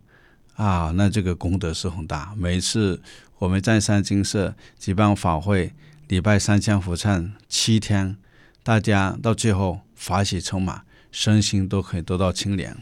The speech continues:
当下的这个身心烦恼就没有了。尤其呢，是我们，我们每一年在秋天的时候，我就带领大家到我们加拿大的五台山去三步一拜，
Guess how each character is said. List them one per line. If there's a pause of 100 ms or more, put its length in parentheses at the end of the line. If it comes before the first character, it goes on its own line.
(300)
当
下
的
这
个
身
心
烦
恼
就
没
有
了。 (340)
尤
其
呢，
是
我
们，
我
们
每
一
年 (400)
在
秋
天
的
时
候，
我
就
带
领 (480)
大
家
到
我
们
加
拿
大
的
五
台
山
去
三
步
一
拜，